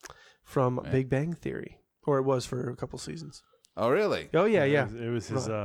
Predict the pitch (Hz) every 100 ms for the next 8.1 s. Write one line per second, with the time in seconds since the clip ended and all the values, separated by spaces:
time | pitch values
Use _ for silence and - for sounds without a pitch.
0 | 98 104 107 98 101 95 107 104 95 98
1 | - 107 92 92 92 90 90 - - 143
2 | 139 151 170 117 - - 165 170 156 135
3 | 113 131 127 - - 120 151 180 196 190
4 | 196 160 170 175 156 156 147 151 175 202
5 | 185 190 156 143 147 135 156 170 180 175
6 | 156 170 165 175 156 160 147 139 151 139
7 | 143 156 135 135 127 123 120 127 - 104
8 | 107